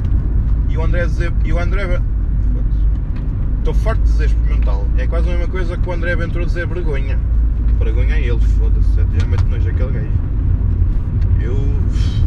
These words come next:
sabia que ele queria um partido de extrema, de extrema direita, mas na altura em que ele andava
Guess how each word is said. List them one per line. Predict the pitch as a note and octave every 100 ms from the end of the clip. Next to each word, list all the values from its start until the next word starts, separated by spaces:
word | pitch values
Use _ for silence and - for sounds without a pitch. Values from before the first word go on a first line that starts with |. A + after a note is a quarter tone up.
| - - - - - - -
sabia | - - -
que |
ele | F3+
queria | - -
um | -
partido | - F3 -
de | -
extrema, | - D#3+ D#3+
de | -
extrema | - - - -
direita, | - - -
mas | - - D3+
na |
altura | - - D3+
em | D3+
que | E3
ele | E3
andava | C#3+ C3+ C#3